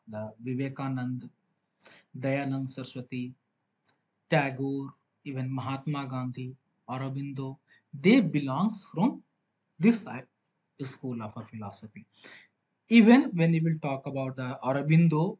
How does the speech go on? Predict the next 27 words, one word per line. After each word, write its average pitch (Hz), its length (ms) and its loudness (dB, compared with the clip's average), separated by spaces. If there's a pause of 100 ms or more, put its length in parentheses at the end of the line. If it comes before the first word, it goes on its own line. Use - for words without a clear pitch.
(160)
and 120 260 -10
Gandhi, 147 480 -4 (400)
their 233 440 6
philosophical 180 880 -2
thought - 460 -6 (100)
also 196 440 0
belongs 175 520 0
from 175 200 -2
the 185 180 -6
other 220 260 2
philosophical, 127 680 -8
like, 120 200 -10 (120)
like 117 200 -10
the 120 120 -8
naturalism. 135 840 -4 (800)
They 170 120 2
also 151 300 0
belong, 117 360 -12 (360)
because 214 760 4
this 175 340 2
is 302 160 2
the - 160 -4 (200)
pure 269 520 8
school 190 400 2
of 160 160 -2
a 156 200 -2 (300)
philosophy. 107 640 -8